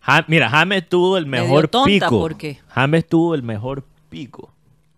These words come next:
Speaker 1: Estamos hablando de carreras, ¿no? Para mí no es el mejor colombiano de todos los tiempos, pero sí tuvo el mejor pico. Él, él estaba,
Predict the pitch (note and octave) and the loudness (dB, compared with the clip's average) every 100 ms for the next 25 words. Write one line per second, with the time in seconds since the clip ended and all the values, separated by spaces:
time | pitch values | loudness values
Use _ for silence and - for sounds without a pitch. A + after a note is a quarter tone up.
0 | _ _ - - - D3+ D3 D3 C#3+ A#2+ | _ _ -20 -14 -12 -8 -6 -4 -2 -4
1 | G#2 G#2 A#2+ C#3+ D#3+ - _ _ _ - | -4 -8 -8 -12 -16 -20 _ _ _ -20
2 | G2 A2 _ A2 G#2 C#3+ C#3 C3+ A#2+ G2+ | -20 -20 _ -14 -12 -10 -8 -6 -8 -10
3 | G#2+ G#2 G#2+ F2+ F#2 F#2 F2 F2 F2+ - | -10 -10 -12 -10 -8 -10 -12 -18 -18 -16
4 | D#2+ F#2 - E2 - B2 - D3 D3 A2 | -16 -16 -16 -14 -12 -12 -12 -10 -10 -10
5 | F#2 F#2+ G2+ G2 F#2 _ _ _ _ _ | -12 -12 -12 -12 -14 _ _ _ _ _
6 | _ _ - _ _ _ _ G2 A#2 D3+ | _ _ -20 _ _ _ _ -6 -4 -4
7 | - C#3+ F3+ - F#3+ G3+ G3 C3+ F#2+ | -2 0 0 0 4 4 4 2 -2